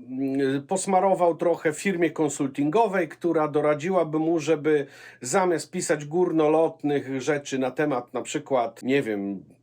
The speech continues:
badań nad osoczem, niech napisze, że potrzebuje nowego samochodu, który, y, nie wiem, będzie coś przewoził, coś załatwiał,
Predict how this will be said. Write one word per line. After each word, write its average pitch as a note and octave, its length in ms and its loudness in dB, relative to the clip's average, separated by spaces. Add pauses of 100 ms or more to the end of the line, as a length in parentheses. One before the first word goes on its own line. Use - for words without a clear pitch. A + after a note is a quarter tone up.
(460)
badań D#3 500 0
nad C3+ 320 -4
osoczem, G3+ 760 0 (480)
niech F#3+ 260 0
napisze, F#3+ 460 -2
że D#3+ 360 0
potrzebuje E3 640 0
nowego D#3+ 880 2
samochodu, E3 920 0 (320)
który, D#3+ 880 2 (200)
y, C#3 60 -2
nie D3 160 2
wiem, C#3 240 0
będzie D#3 680 0 (140)
coś G3+ 260 0
przewoził, F3 920 2
coś F3 260 0
załatwiał, D3+ 1080 2